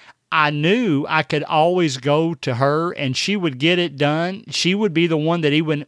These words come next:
would even ask some of the other students if they would like to help her with this too. I had to make sure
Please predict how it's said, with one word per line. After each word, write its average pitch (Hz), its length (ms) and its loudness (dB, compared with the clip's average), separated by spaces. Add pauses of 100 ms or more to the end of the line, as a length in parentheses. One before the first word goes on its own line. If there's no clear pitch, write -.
would 160 220 0
even 156 280 0
ask 156 320 -2
some 180 140 -2
of 165 60 -2
the 147 100 0
other 151 220 -2
students 175 640 0 (380)
if 143 180 -2
they 165 140 2
would 165 180 0
like 160 240 2
to 151 100 0
help 160 260 0
her 156 60 0
with 139 220 -2
this 151 240 -2
too. 139 420 -2 (600)
I 226 260 2
had 196 380 2
to 202 80 -2
make 175 260 -2
sure 156 460 -4